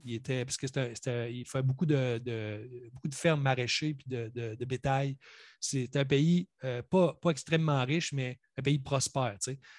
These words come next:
Euh, quand t'es exportateur net, là, sérieux, c'est, c'est, c'est quand même impressionnant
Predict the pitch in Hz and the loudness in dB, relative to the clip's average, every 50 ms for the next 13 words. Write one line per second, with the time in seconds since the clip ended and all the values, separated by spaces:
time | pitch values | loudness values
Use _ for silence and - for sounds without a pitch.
0 | - _ _ - 123 117 113 110 113 107 107 107 107 104 104 104 104 104 104 107 | -20 _ _ -8 -6 -4 -4 -4 -4 -4 -4 -6 -6 -8 -8 -8 -10 -10 -10 -8
1 | 107 - 175 185 - 226 - - - - - - 190 160 - 180 156 - 170 165 | -4 -2 0 0 0 0 0 0 0 0 0 -2 -2 0 2 2 2 4 4 2
2 | 151 135 131 143 156 - - 135 127 131 135 _ _ _ _ - - 131 123 123 | 2 2 0 -2 -4 -4 -6 -8 -8 -8 -10 _ _ _ _ -6 -2 -2 0 0
3 | 131 139 135 135 - - 117 113 - - - 110 104 104 104 107 - - 127 123 | 0 0 0 0 0 -2 -2 -4 -4 -4 -4 -6 -8 -12 -12 -10 -8 -6 -6 -6
4 | 123 120 123 117 110 107 - 123 117 - - 117 110 117 117 120 | -6 -6 -8 -8 -8 -8 -6 -6 -4 -4 -4 -4 -4 -6 -6 -8